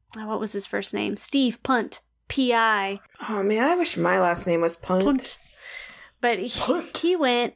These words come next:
Speaker 1: and he said that everyone was kind of like, you know, they would talk to him, but no one was, like, super, super forthcoming. It was kind of,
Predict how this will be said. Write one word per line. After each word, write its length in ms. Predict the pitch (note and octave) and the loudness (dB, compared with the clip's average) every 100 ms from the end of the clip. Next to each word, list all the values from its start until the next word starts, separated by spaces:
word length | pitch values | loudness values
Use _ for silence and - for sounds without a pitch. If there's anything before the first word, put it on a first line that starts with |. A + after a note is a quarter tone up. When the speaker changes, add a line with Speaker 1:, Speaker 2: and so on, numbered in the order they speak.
| - | -2
Speaker 1:
and 540 | A#3 A#3 A3+ A3+ G#3+ - | 2 2 2 -2 -4 -8
he 180 | A3+ D4 | -2 -2
said 240 | D4+ B3 A3+ | 2 0 2
that 140 | A3 | 2
everyone 480 | A3 A3+ A3+ G#3+ G#3 | 2 2 2 2 2
was 180 | G3 G3 | 0 -2
kind 300 | - G#3+ G#3+ | -2 0 0
of 140 | G#3 | -2
like, 320 | G3+ F#3+ F#3 - | -2 -2 -2 -4
you 80 | G#3+ | -2
know, 340 | F#3+ F3+ G3 _ _ - | -2 -4 -10 _ _ -8
they 160 | G#3+ C4+ | -2 0
would 220 | C4+ C4 | 0 -2
talk 280 | D4+ F4 F4 | -2 -2 0
to 120 | B3+ | 0
him, 220 | A#3 A3 | 0 0
but 180 | G#3+ - | 0 -2
no 240 | B3+ A#3 B3+ | 0 2 4
one 260 | C4 A#3+ | 2 2
was, 180 | A3+ G#3+ | -2 0
like, 240 | G#3+ F#3+ - | 0 -2 -4
super, 460 | - B3+ A#3+ A3 | -2 0 0 -2
super 360 | G#3 A#3 A3+ G3+ | -2 -4 -2 -4
forthcoming. 720 | G3+ G#3 G#3 - F#3+ F#3 F3+ | 0 0 0 0 0 0 -2
It 60 | E3+ | -2
was 140 | F#3+ G3 | -2 -2
kind 300 | G#3+ G3+ G3 | -2 0 0
of, 260 | F#3 F#3 | -2 -6